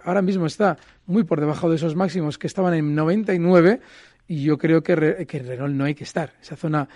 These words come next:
sesenta y nueve cuarenta, que ha servido de mínimos en la última ocasión importante para Renault, puede ser un último stop, pero no merece la pena gastar energía en valores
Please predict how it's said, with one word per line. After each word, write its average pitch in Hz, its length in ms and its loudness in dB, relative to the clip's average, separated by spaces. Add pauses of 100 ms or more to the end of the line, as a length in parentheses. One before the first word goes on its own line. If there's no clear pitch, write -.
(220)
sesenta 151 580 -6
y 143 60 -2
nueve 170 220 4
cuarenta, 175 600 4
que 139 100 -4
ha 170 40 0
servido 170 340 4
de 160 80 4
mínimos 185 380 2
en 151 100 -2
la 151 80 2
última 180 240 2
ocasión 180 320 2
importante 185 520 2
para 156 160 0
Renault, 208 300 2 (300)
puede 214 220 4
ser 226 160 6
un 202 120 4
último 196 320 2
stop, 143 300 0
pero 156 140 0
no 220 100 2
merece 180 240 2
la 151 140 0
pena 156 200 0
gastar 143 280 -2
energía 160 340 0
en 175 80 2
valores 156 400 2